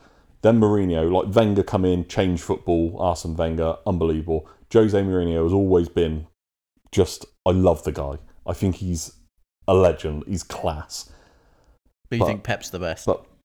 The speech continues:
Speaker 1: w-, watching Pep, watching what he's done in the last thirteen, in the last thir-, right,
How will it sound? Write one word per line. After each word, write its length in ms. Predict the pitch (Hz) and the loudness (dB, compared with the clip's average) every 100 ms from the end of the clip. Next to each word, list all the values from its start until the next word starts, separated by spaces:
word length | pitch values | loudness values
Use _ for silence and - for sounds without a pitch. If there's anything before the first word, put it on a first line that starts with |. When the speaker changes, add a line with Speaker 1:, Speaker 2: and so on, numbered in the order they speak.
| - | -18
Speaker 1:
w-, 360 | 73 113 87 - - | -14 -12 -12 -12 -6
watching 540 | 110 135 - - 151 | 2 2 2 0 -2
Pep, 480 | 139 - 90 - - - - - - - - - | -2 0 0 0 -6 -20 -20 -20 -18 -18 -20 -12
watching 460 | 110 113 - 143 131 | 0 0 2 2 2
what 180 | 127 117 | 2 0
he's 80 | 101 | 0
done 280 | 120 90 | 0 2
in 100 | 85 | 0
the 80 | 87 | 0
last 300 | 92 95 - | 0 0 -4
thirteen, 640 | - - 117 110 - 120 110 | -6 2 2 2 0 0 0
in 220 | 123 117 | 0 0
the 60 | 131 | 0
last 320 | 151 160 - | -2 -4 -12
thir-, 400 | - - 180 175 | -18 -2 0 2
right, 260 | 120 95 | 4 4